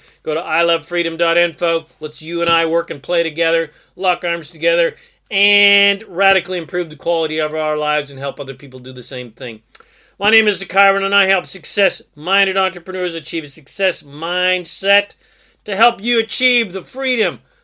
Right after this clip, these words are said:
the fun, the joy, the adventure that you desire. Thanks again for watching this video or watching or listening to this podcast, and I wish you immense joy and abundance on your magnificent journey of divine creation. And remember to make life a holiday.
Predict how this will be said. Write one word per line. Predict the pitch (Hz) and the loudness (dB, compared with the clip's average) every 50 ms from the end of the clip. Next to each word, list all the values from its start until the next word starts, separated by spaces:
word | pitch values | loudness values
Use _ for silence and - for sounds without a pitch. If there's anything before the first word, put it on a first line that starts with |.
| _ | _
the | _ 196 | _ -20
fun, | _ _ - 269 269 262 233 226 202 156 147 | _ _ 2 6 6 8 6 6 4 -2 -8
the | 214 214 | -12 -12
joy, | 180 208 269 277 285 285 285 269 247 226 165 - _ _ _ _ | -8 4 6 8 10 10 10 8 8 4 2 0 _ _ _ _
the | - 208 | -2 -2
adventure | 202 190 165 156 214 214 214 - - 214 | -2 0 0 2 2 2 2 2 0 -2
that | 196 185 | -2 0
you | 185 180 185 185 | -2 -2 -2 -2
desire. | 180 170 175 160 147 160 151 139 127 120 117 113 | -2 -2 -4 -2 0 0 0 2 0 -2 -4 -2
Thanks | - 208 214 202 - | 0 0 0 0 -2
again | - 226 208 180 | -2 0 -2 0
for | - 180 | 0 -4
watching | 165 180 180 170 170 - 170 | -2 0 0 0 -2 -6 -8
this | 170 165 147 - | -8 -8 -10 -10
video | - 160 165 165 160 160 160 | -10 -6 -4 -2 -2 0 0
or | 156 156 151 | -2 -2 -2
watching | 143 165 175 165 160 - 170 156 156 139 _ _ _ _ | 0 0 0 0 0 -2 -10 -12 -12 -14 _ _ _ _
or | 151 165 | 0 4
listening | 240 254 - - 196 170 156 143 | 4 4 4 2 -4 -4 -4 -4
to | 139 | -4
this | 143 139 131 | -4 -4 -6
podcast, | - _ 147 139 131 127 131 - 131 131 131 127 - | -8 _ -4 -4 -4 -4 -4 -2 -2 -2 -2 -4 -10
and | 127 | -10
I | 127 | -10
wish | 131 135 131 - | -12 -12 -12 -12
you | 131 | -12
immense | 120 120 156 208 240 226 175 135 - - _ _ _ _ _ | -12 -10 -4 -2 -2 -2 -2 -4 -12 -20 _ _ _ _ _
joy | - 320 311 302 294 277 247 233 226 | 6 10 10 12 12 10 10 8 6
and | 214 | 4
abundance | 208 180 180 220 220 214 208 196 202 | 2 0 0 0 0 0 -2 -4 -4
on | 202 196 | -6 -6
your | 190 185 180 | -4 -6 -4
magnificent | 175 180 175 165 185 208 190 185 170 180 170 151 | -4 -4 -4 -4 -6 -8 -8 -6 -10 -10 -10 -8
journey | 165 175 170 165 165 | -8 -8 -6 -4 -6
of | 160 156 | -6 -6
divine | 147 147 160 160 156 139 | -8 -8 -8 -8 -8 -10
creation. | - - 147 147 156 156 147 170 156 131 _ _ _ _ _ _ | -12 -12 -10 -8 -8 -8 -10 -12 -14 -14 _ _ _ _ _ _
And | - 127 123 | -16 -12 -10
remember | 131 139 156 170 165 | -8 -8 -6 -8 -8
to | 151 - - 339 320 294 277 269 247 - _ _ _ _ _ _ _ _ | -8 0 2 4 4 4 4 2 -2 -6 _ _ _ _ _ _ _ _
make | 123 127 123 147 | -6 -6 -2 0
life | 147 151 156 151 | 2 2 2 2
a | 160 160 | 2 4
holiday. | 180 190 185 180 175 160 156 151 139 - | 4 4 6 6 6 6 4 4 2 -2